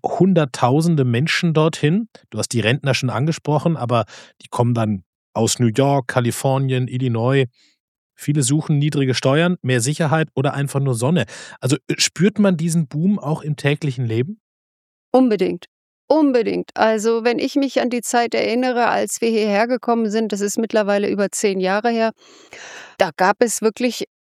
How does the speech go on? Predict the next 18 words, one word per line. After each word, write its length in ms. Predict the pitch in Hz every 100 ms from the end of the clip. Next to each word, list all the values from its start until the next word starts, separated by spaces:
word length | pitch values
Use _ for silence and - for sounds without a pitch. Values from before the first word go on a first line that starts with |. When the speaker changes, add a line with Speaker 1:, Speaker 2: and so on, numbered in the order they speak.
| _ 208
Speaker 2:
Ecken. 380 | 208 285 302
Ich 160 | 302 -
bin 240 | 233 226
gefahren 640 | 214 - - 180 196 220 262
und 160 | 247 214
habe 240 | 190 220
kein 320 | - 214 220
einziges 560 | - 202 208 226 220 202
Haus, 280 | 196 208 -
keine 280 | 220 208
einzige 400 | 196 202 196 202
Siedlung 460 | 214 269 320 269 214
gesehen. 460 | 208 175 185 185 185 _ - - - - -
Auf 220 | - -
dem 200 | 220 208
Weg 280 | 208 208 -
zu 140 | -
einem 540 | 202 190 185 180 175